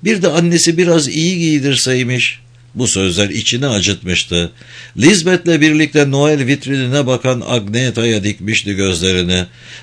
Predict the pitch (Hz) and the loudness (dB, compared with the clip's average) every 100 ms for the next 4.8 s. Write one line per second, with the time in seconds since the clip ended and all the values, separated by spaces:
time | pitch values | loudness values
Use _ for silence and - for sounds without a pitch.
0 | - 139 175 190 151 85 80 87 104 110 | 0 4 4 4 2 -2 -2 -2 -2 -2
1 | 131 131 139 143 143 87 123 98 101 117 | 0 0 0 0 0 0 -2 0 0 0
2 | 92 90 85 85 80 82 80 - - 104 | 0 0 0 0 -2 -4 -6 -10 -4 -2
3 | 98 104 117 98 - 98 98 101 95 107 | 0 0 -2 -4 -4 -4 -2 -4 -2 0
4 | 92 87 92 82 87 - 78 76 | 0 -2 -4 -2 -4 -2 -4 -4